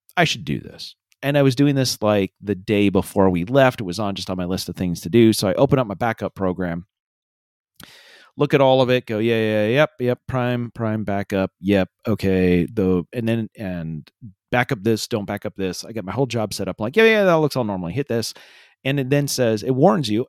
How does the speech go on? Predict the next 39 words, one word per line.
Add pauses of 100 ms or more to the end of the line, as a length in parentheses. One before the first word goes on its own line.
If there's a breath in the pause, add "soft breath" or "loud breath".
every
time
you
do
this,
it
warns
you.
You're
like,
"Hey,
listen,
you're
gonna
make
a, (240)
you're
gonna
make (200)
the, (300)
the, (220)
the
destination
drive
is
going
to
be
an
exact
copy
of
the
source
drive.
We
are
going
to